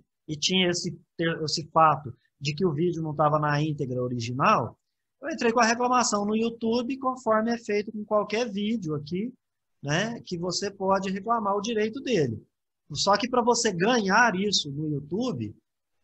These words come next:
tem que ser seu de fato, você tem que ser, é, a fonte original, a fonte, é, originária. E, e o que mais acho, que, que eu achei interessante foi receber uma, uma ligação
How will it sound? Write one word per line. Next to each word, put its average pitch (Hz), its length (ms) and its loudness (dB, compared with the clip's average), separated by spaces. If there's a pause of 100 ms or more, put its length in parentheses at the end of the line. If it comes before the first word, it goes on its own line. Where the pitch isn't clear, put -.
tem 165 120 0
que - 80 0
ser 214 140 0
seu 214 360 4
de 220 160 -4
fato, 185 400 4
você 135 260 -6
tem 196 200 -6
que 190 80 -12
ser, 208 440 -2 (380)
é, 139 580 0
a 143 140 2
fonte 175 320 -2
original, 196 760 2 (160)
a 123 120 -12
fonte, 185 580 -4 (600)
é, 127 280 -4
originária. 151 640 -2 (600)
E, 185 120 2
e 240 260 4
o 254 100 2
que 277 160 -2
mais 285 520 0 (340)
acho, 180 320 2 (120)
que, 185 200 0
que 185 140 -4
eu 180 80 2
achei 180 260 4
interessante 175 680 0
foi 262 220 4
receber 220 540 0
uma, 170 340 0
uma 160 120 -2
ligação 165 680 0